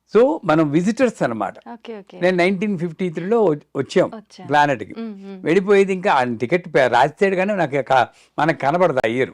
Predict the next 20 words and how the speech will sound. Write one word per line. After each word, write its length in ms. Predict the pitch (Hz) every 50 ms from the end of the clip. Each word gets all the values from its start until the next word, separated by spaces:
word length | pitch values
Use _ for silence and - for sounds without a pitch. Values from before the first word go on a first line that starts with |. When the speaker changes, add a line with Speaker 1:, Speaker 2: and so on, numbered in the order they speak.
| _ _ -
Speaker 2:
అంతే. 360 | 220 214 190 - 175 - - _ _ _ 311 285 285 - - -
Speaker 1:
ఇది 100 | 135 120
అదృష్టవశాత్తు 960 | 113 113 - 113 131 151 185 196 - - 214 190 180 170 165 139 117 107 107
కనబడిందంటే 560 | - 131 135 - - 190 190 196 190 180 208
Speaker 2:
అవును. 140 | 180 151 170
Speaker 1:
చచ్చిపోదు, 300 | 147 180 202 185 160 143
ఇప్పుడు 220 | 131 - 185 180
నుండి 180 | 190 196 180 180
Speaker 2:
ఆ, 40 |
Speaker 1:
చచ్చిపోదు. 460 | 165 143 - 202 208 208 202 196 190 185
Speaker 2:
ముందే. 400 | 185 185 185 185 185 180 - 233 262 254 269 311 269 233
Speaker 1:
So 320 | 214 208 220 226 233 - - _ _ _ -
ఈ 220 | 151 180 226 269
టైంలో 760 | 254 - 196 185 214 240 226 214 160 117 95 87 - 170 214 311 _ _ _ _ -
నేనేం 480 | 170 190 202 180 165 190 247 269 240 - 214
చెయ్యాలి 600 | 226 214 208 190 180 165 160 170 185 170 147 - _ -
అని 180 | 151 170 175
నాకు 240 | 165 147 135 123 104
తోచాలంటే 560 | - - 127 156 160 - 196 180 160 147 160
బ్రహ్మముహూర్తమే. 680 | 175 143 127 123 127 135 135 117 107 104 - _ -